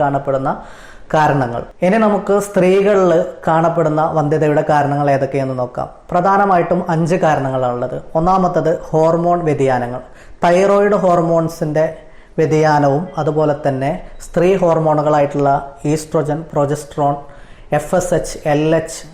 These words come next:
പോലെയുള്ള ഹോർമോണുകളുടെ വ്യതിയാനവും. രണ്ടാമത്തെ കാരണം,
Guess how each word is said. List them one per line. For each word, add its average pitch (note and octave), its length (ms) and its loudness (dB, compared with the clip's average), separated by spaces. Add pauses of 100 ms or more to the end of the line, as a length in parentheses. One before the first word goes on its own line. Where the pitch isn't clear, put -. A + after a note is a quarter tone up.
(120)
പോലെയുള്ള C#3+ 460 2
ഹോർമോണുകളുടെ C#3 640 0
വ്യതിയാനവും. B2+ 520 -2 (400)
രണ്ടാമത്തെ F3+ 640 2
കാരണം, D3+ 360 2